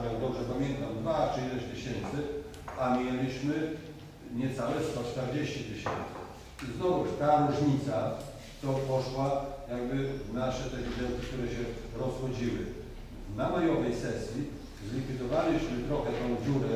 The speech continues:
budżetową, już tak po chłopsku mówiąc, tą dziurę budżetową o wycięcie remontu czy modernizacji stacji hydroforowej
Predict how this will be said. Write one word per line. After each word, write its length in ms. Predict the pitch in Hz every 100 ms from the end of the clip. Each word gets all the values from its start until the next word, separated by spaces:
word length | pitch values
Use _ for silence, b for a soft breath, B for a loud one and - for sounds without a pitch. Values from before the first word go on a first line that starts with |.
| 113
budżetową, 400 | 113 123 - 117 127
już 140 | -
tak 140 | 190 -
po 60 | -
chłopsku 380 | - 202 208 180 190
mówiąc, 260 | - - -
tą 160 | 131 147
dziurę 180 | 151
budżetową 680 | 127 127 120 120 143 131 - - B B B B
o 140 | 170 160 - - - - -
wycięcie 680 | 135 135 165 151 - - 120 113 110 - 120 135
remontu 680 | 139 143 123 - 120 110 110
czy 80 | 110
modernizacji 720 | 123 127 123 127 - - - -
stacji 280 | - - -
hydroforowej 640 | 123 123 - - - -